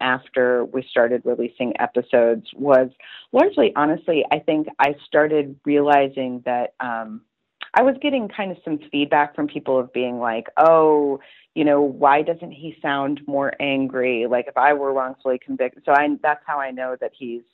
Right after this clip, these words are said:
he's, he's guilty, because if I were wrongfully convicted, I would sound more angry and stuff like that, where I, I started realizing, like, well, this actually honestly isn't fair, because really, if you add it all up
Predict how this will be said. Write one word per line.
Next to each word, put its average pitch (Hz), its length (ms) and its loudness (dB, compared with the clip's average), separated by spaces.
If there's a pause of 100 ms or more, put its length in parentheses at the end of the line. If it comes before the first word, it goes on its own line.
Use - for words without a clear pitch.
(140)
he's, 127 320 -10 (100)
he's 135 300 -10
guilty, 123 320 -2
because 127 260 -10
if 127 100 -4
I 151 120 6
were 143 120 6
wrongfully 123 380 0
convicted, - 420 -6
I 123 120 2
would 113 200 0
sound 131 220 -6
more 117 260 -6
angry 117 460 -4 (420)
and 170 200 -2
stuff 180 180 2
like 170 140 0
that, 165 180 2
where 170 200 0
I, 180 400 0
I 160 140 -4
started 170 220 -6
realizing, 156 420 -6
like, 139 180 -8 (160)
well, 214 480 -6 (200)
this 349 140 -2 (120)
actually 147 400 -2
honestly 139 460 -8
isn't 127 400 -8
fair, 131 320 4
because 147 400 -4
really, 143 460 2
if - 220 -4
you 139 200 -4
add 156 200 0
it 139 140 -2
all 117 220 0
up 120 100 0